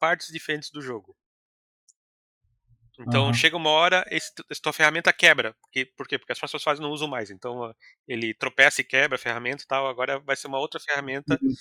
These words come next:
Speaker 1: Então, eles mudam o modelo de puzzle durante o jogo.
Speaker 2: Uhum.
Speaker 1: Mas eu diria assim,
Speaker 2: Pô,
Speaker 1: opa,
Speaker 2: Glaucio,
Speaker 1: eu diria assim, quem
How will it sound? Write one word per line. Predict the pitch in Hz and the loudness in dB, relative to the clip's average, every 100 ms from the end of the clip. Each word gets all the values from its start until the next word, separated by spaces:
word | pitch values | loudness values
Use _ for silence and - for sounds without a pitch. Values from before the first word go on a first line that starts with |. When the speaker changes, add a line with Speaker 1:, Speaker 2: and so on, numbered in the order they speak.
| - - 127 | -12 -16 -10
Speaker 1:
Então, | - | -2
eles | 143 131 | -2 -2
mudam | 143 147 180 220 226 | -4 -4 -4 -4 -4
o | 214 175 | -4 -4
modelo | 160 156 143 170 202 | -4 -4 -2 -2 -2
de | 175 _ | -8 _
puzzle | 160 165 175 180 | -4 -2 -2 -6
durante | 160 151 156 - | -6 -4 -4 -6
o | 156 | -6
jogo. | 131 113 107 _ _ - | -6 -6 -12 _ _ -6
Speaker 2:
Uhum. | 139 120 127 139 | 0 0 0 -4
Speaker 1:
Mas | 139 | -8
eu | 147 | -2
diria | 175 | 0
assim, | - 160 131 _ | 2 0 -2 _
Speaker 2:
Pô, | 311 240 | 0 4
Speaker 1:
opa, | 151 | 6
Speaker 2:
Glaucio, | 139 - 135 123 123 | 6 4 0 0 -2
Speaker 1:
eu | 127 | -4
diria | 135 147 | 0 0
assim, | - 117 - | -2 -12 0
quem | 180 226 | 0 0